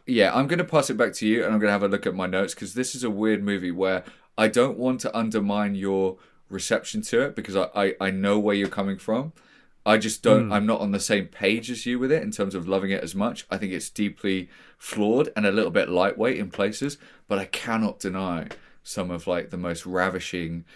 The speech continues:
Speaker 1: you know, kino for that kind of era of Japanese movie
Speaker 2: Mm.
Speaker 1: that I've ever seen. I mean, the sunset shot. Can we start with the sunset shot? That might be
Speaker 2: Oh
Speaker 1: one of the
Speaker 2: my
Speaker 1: best shots
Speaker 2: days.
Speaker 1: ever, right? That's gotta be one of the
Speaker 2: Yes.
Speaker 1: best shots of all time.
Speaker 2: There's that great, there's a great bit later on in the movie where, um,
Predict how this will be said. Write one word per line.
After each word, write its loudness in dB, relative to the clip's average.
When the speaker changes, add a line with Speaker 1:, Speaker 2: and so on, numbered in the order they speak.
Speaker 1:
you -10
know, -4
kino -2
for -8
that -6
kind -6
of -8
era -2
of -8
Japanese -6
movie -2
Speaker 2:
Mm. -4
Speaker 1:
that -4
I've -2
ever 0
seen. -8
I -2
mean, 4
the 4
sunset 2
shot. -4
Can -8
we -2
start 4
with -4
the -6
sunset -4
shot? -8
That 4
might 6
be 6
Speaker 2:
Oh 4
Speaker 1:
one 4
of 2
the 0
Speaker 2:
my 4
Speaker 1:
best 2
shots 4
Speaker 2:
days. -2
Speaker 1:
ever, 8
right? 0
That's -4
gotta 4
be 2
one 6
of 0
the -2
Speaker 2:
Yes. 4
Speaker 1:
best 2
shots -2
of -6
all -2
time. -2
Speaker 2:
There's -2
that -4
great, 0
there's 0
a -8
great -2
bit 0
later -2
on -4
in -6
the -6
movie -8
where, -12
um, -14